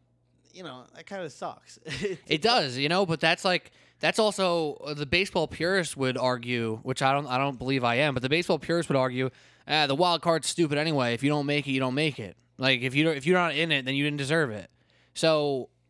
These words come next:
Speaker 2: on one hand, you can turn around and say, "Well, the Yankees didn't win the
Speaker 1: There
Speaker 2: division. They
Speaker 1: also
Speaker 2: don't
Speaker 1: weren't
Speaker 2: deserve to be in the
Speaker 1: there
Speaker 2: playoffs."
Speaker 1: also weren't divisions, and there was, like, you know, two ha-, there
Speaker 2: Right,
Speaker 1: was
Speaker 2: and there's, like, there's three divisions, so
Speaker 1: Yeah.
Speaker 2: it's like you can't just do one, one, and one. Then it's like, uh,
Speaker 1: Yeah, I mean, I, I don't know. I don't, I don't mind it.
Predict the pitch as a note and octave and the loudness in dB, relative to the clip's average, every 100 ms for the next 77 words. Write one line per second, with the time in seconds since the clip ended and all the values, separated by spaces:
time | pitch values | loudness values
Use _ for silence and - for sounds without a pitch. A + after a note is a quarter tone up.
0 | - D3 D#3 F#3+ F3+ E3+ D#3 D3+ C#3+ C#3+ | -2 0 2 0 0 0 0 -2 -2 -4
1 | C#3 B2+ D3+ C#3+ C#3 C3+ B2+ C#3 C3+ - | -4 -2 -2 0 0 -2 0 0 0 -6
2 | - G#3 A#3+ F3 G3+ F3 E3+ E3+ E3 D3+ | -6 0 2 2 -2 -2 0 0 0 0
3 | G#3 G#3+ C#3+ C#3+ F3+ F3 D3 C3+ C3+ C3 | 0 0 0 0 0 0 0 -2 -4 0
4 | F3+ F#3 A2+ F#3 E3+ D#3+ C3 B2 C#3 B2+ | 2 0 0 -4 -4 -4 -6 -10 -10 -10
5 | A#2 A2 A#2 B2+ C#3 B2+ A2+ C3+ C3+ B2+ | -14 -16 -16 -14 -12 -12 -14 -16 -14 -14
6 | A#2+ - C#3+ C3 - D3 C#3 D#3 D3 A2 | -14 -12 -10 -12 -14 -16 -8 0 0 0
7 | - - D3+ E3 C#3 B2+ C#3 C3+ B2 B2 | -6 -6 -2 0 -2 -8 -6 -6 -4 -6
8 | - B2 C3 C#3+ C3 C3+ B2+ C3 B2 - | -8 -4 -2 0 0 0 -2 -4 -6 -10
9 | - _ F#3+ C3 B2+ A#2 B2+ A#2+ - C#3 | -14 _ -2 0 2 0 -4 -4 -4 -4
10 | B2+ A#2+ B2+ B2 B2 B2 A#2+ A#2 C3 C#3 | -4 -4 -2 0 0 0 -2 -2 0 0
11 | C3+ B2 B2 A2+ A#2 A2+ A#2 B2 A2+ - | -2 -4 -4 -4 -6 -6 -8 -8 -10 -14
12 | _ A3 C#3+ G#2 A#2+ A#2+ C3 D3 D#3+ F3+ | _ -6 -6 -6 -14 -16 -16 -12 -6 -6
13 | D3 B2 E3 G3+ - F#3+ F#3 D3 C3+ C#3 | -6 -6 -6 -6 -8 -8 -8 -10 -12 -8
14 | C#3 - | -8 -10